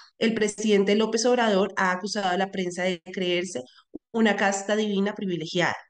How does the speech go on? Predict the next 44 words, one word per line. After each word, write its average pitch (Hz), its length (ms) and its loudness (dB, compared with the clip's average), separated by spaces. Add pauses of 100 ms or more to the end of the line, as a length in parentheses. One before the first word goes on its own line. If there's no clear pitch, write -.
(300)
y, 226 140 -2
sin, 226 440 -4 (280)
y 247 100 0
que 247 80 2
busca 226 400 2
ejercer 202 360 -2
la 196 100 4
libertad 208 460 -2
de 180 120 -6
prensa 208 380 -4 (400)
sin 214 260 2
límites 247 440 0
de 214 80 0
manera 185 260 0
impune. 165 420 -6 (480)
En 214 160 0
Colombia, 208 560 4
el 208 140 -2
presidente 202 540 0
Petro 226 460 -2
culpa 254 280 -2
a 254 40 4
la 262 160 0
prensa 196 380 -2
de 196 100 0
gestar 202 460 -4
un 175 100 -4
golpe 196 520 -2 (120)
blando 220 680 2
con 220 160 -2
el 196 140 0
que 196 100 -4
se 196 140 -4
busca 180 260 -2
desestabilizar 196 840 -2
su 185 160 -4
gobierno 185 440 2 (400)
y 233 140 0
se 226 140 2
ha 214 120 4
referido 220 720 2
a 190 100 0
algunos 190 460 -2
periodistas 214 680 -2